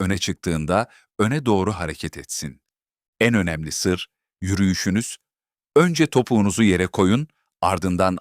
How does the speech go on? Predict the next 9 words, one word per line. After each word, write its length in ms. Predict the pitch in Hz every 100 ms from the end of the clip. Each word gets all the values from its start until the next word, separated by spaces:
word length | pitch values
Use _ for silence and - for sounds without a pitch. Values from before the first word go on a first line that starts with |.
| -
ayağınızın 580 | 98 92 90 85 98 -
orta 280 | 98 95 -
kısmını 400 | - 95 - 87
yavaşça 520 | 82 90 117 - -
indirin. 420 | 82 73 73 73 - _ _ _ _ _ _
Adım 280 | 101 92 90
atıyorsunuz. 800 | 71 - 65 - - 50 - - - _ _ - -
Sürüklemeyi 800 | - - 107 101 104 98 98 101 -
önleyin. 520 | 80 82 80 73 69